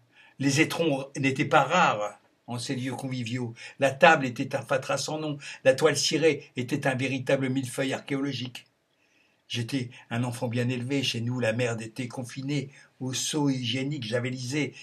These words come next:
et aux chiottes en bois <laughs> dans la cour. Il arrivait que le trop-plein de la fosse nous effleurât le derche.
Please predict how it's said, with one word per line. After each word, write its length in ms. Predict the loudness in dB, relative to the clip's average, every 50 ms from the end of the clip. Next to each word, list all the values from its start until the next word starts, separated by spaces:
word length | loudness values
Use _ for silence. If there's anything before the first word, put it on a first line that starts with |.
| -20 -14 -10
et 40 | -8
aux 100 | -4 -2
chiottes 420 | -2 -2 0 0 0 0 0 -2
en 100 | -2 -2
bois 440 | -2 0 2 2 4 4 2 0 -4 -10 -14 -16 -16 -16
<laughs> 460 | -16 -16 -16 -20 -20 -20 -20 _ -18
dans 120 | -16 -14
la 100 | -14 -14
cour. 460 | -14 -16 -18 -16 -14 -14 -14 -14 -16 -18 _ _ _ _ -20 -20 -20 -18 -16 -16 -16 -10 -8
Il 140 | -2 0 0
arrivait 400 | 0 0 0 0 0 -2 -2 -4 -10 -16 -20 _ _ -8
que 100 | -4 -4
le 180 | -4 -4 -4
trop-plein 600 | -6 -8 -6 -6 -6 -6 -6 -4 -4 -2 -2 -2
de 100 | -2 -2
la 120 | -4 -4 -4
fosse 440 | -4 -6 -6 -4 -4 -4 -6 -6
nous 300 | -6 -6 -4 -4 -4 -6
effleurât 440 | -6 -6 -6 -6 -8 -6 -4 -4 -4
le 140 | -4 -4 -4
derche. 460 | -2 -2 -2 -2 -2 -2 -4 -4 -4